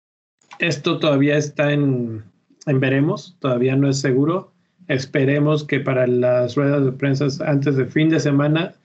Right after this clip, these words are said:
sí nos puedan dar un, un update.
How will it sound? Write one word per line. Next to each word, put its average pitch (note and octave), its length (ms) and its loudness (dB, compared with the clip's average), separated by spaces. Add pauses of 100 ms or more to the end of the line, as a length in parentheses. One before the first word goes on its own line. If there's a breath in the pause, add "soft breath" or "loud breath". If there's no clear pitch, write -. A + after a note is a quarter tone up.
(180)
sí - 180 0
nos C#3 160 2
puedan C#3+ 380 2
dar C#3 360 2
un, C3+ 680 2 (540)
un D3 140 2
update. D3+ 500 -2